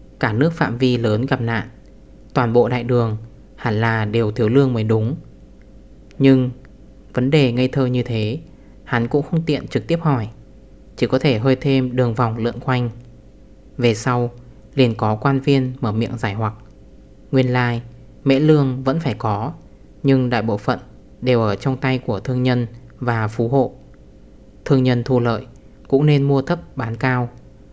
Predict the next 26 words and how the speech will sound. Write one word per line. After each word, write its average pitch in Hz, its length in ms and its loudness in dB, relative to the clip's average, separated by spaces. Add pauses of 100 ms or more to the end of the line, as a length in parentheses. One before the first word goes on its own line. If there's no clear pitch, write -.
(180)
cũng 156 120 0
không 170 120 0
thể 156 140 2
bởi 110 180 -4
vậy 117 240 -4 (280)
lên 139 200 2
án 120 220 -2
bọn 139 140 -4
hắn 117 340 -4 (200)
vi 131 240 0
phú 113 300 -2
bất 139 100 -2
nhân. 131 340 0 (840)
Mà 127 180 0
triều 123 220 0
đình 120 260 0 (360)
cũng 139 160 -2
cuối 143 100 2
cùng 135 300 0
không 160 180 -2
phải 123 220 -2
là 110 320 -2
thổ 117 120 0
phỉ 110 260 -2
sơn 131 220 -4
tặc. 117 200 -4